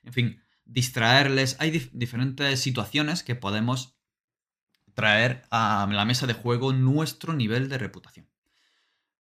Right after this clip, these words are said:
Para verlo más claro, creo que vamos a mostrar una de las hojas. A ver, mira, aquí, solo como recordatorio rápido, las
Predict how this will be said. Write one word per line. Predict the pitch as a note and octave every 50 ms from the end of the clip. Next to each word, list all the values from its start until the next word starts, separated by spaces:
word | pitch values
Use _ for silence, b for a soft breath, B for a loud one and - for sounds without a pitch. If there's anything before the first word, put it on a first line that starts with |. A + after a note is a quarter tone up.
| _ _ _ _ _ _ _ _ _ _ _ _ _ _ _
Para | - C3+ B2+ C3 C#3
verlo | D#3 E3 E3+ E3+ E3+ E3 D#3+ D#3
más | D#3 D3 -
claro, | - - F3+ G3 G3+ G#3+ - - - - - - _ _ _ _ _ _ _ _
creo | - D3+ D3 C3
que | C3
vamos | B2+ B2+ B2+ B2+ B2+ B2 A#2+ A#2 A2+ A2 A2 - -
a | G#2+ G#2 G#2 G#2 G2+ G2 G2 F#2+ F#2 F#2 F#2+
mostrar | G2 G2+ G2+ G2 G2 - - - D3 D#3+ E3 E3+ E3 - - _ _ -
una | C#3 C3+ B2+ B2+ B2 A#2 A2 G#2+
de | G2+ G2+ G2+
las | G2 G2 G2 G2 G2 F#2+ F#2+ F#2 F#2+ F2+ - - -
hojas. | - D#3+ - - F3 F3+ F3+ - - - - - - - - _ _ -
A | - F#2+ F#2+ F#2 F#2
ver, | G2 A#2 C3 C3+ C#3+ D3 D3 - - _ _ _ _
mira, | - B2 - - - _ _ _ -
aquí, | - C3 B2 D3 D#3+ - - - _ - - - _ _ _ _ _
solo | - - - D#3+ D#3 C#3+
como | D3 C#3+ C#3
recordatorio | C3+ A#2+ B2+ B2+ B2+ B2 D3+ D3 C#3 C3+
rápido, | C#3+ D3 D3 E3 D3+ D#3+ E3+ E3 - _ b b b b b b b b b b b b b b _ _ _ _ _ _
las | - A#2 A#2 A#2 A#2+ A#2+ A#2+ A#2+ A#2+ A#2+ A#2+ A#2+ B2 A#2+ A2 - - - - - _ _